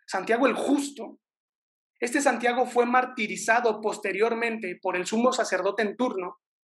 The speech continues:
a causa de sus denuncias contra la conducta de los ricos. Este es un dato extrabíblico que nos ayuda a tener luz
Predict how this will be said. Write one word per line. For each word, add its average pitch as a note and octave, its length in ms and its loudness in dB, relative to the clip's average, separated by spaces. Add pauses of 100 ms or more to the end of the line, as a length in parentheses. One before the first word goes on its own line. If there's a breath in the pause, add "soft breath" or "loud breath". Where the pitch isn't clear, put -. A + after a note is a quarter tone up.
(280 loud breath)
a - 140 4
causa A#3+ 340 6
de A3+ 80 6
sus G3+ 220 0
denuncias C#4 680 4
contra F#3+ 300 -2
la F3 160 2
conducta G#3+ 600 -2 (180)
de E3+ 100 2
los D#3 160 0
ricos. - 580 -10 (1600)
Este - 200 2
es A3+ 100 4
un B3 160 6
dato A#3 240 8
extrabíblico A3+ 840 2
que F3+ 100 0
nos E3+ 180 -4
ayuda F#3+ 240 2
a A3 60 -8
tener F3+ 280 2
luz - 560 -2